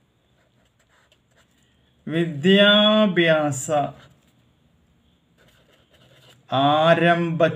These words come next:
ചടങ്ങ്, ആരംഭ ചടങ്ങ് ഇത് അറിയപ്പെടുന്നത് എന്ത് പേരിലാണ്? പേര്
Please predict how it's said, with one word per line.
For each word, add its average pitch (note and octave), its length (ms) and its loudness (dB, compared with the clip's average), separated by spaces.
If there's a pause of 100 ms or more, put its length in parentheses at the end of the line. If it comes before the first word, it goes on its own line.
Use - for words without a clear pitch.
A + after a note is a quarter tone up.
(140)
ചടങ്ങ്, A#2 480 -4 (840)
ആരംഭ B2 920 -2 (360)
ചടങ്ങ് G#2 380 -10 (120)
ഇത് G#3 100 -2 (160)
അറിയപ്പെടുന്നത് B2 720 -4 (260)
എന്ത് G#2+ 340 -8 (320)
പേരിലാണ്? F#2 540 -18 (760)
പേര് C#3 340 -6